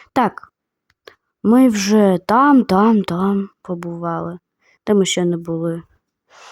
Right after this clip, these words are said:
А тут що? Ага, тут ось ці просто. Ага, тут ми з'явилися. Ще раз говорю, як, а, піти там наверх.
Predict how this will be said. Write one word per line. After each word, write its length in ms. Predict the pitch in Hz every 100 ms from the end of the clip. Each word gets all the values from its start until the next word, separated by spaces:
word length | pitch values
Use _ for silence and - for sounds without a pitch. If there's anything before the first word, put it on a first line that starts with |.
| - - - - - _
А 120 | 208
тут 220 | 202 185
що? 220 | - 226 - _
Ага, 340 | - 185 185 160
тут 160 | - 190 _ -
ось 260 | 185 -
ці 440 | - - 320 320 320
просто. 680 | - 285 277 - - 269 254 - _ _ _ _ _ _ _ _
Ага, 120 | 190
тут 220 | 185 190 190
ми 140 | 190
з'явилися. 1400 | 175 185 175 165 247 320 311 302 - - 277 269 269 262 _ _ _ _ _ _ _ _ _ _ _ _ _ _ _
Ще 340 | - - 220
раз 240 | 240 226 208
говорю, 540 | 190 175 190 208 208
як, 460 | 196 190 - - -
а, 280 | 180 175 165 _
піти 340 | - 175 -
там 200 | 180 185
наверх. 580 | 185 196 180 180 170 -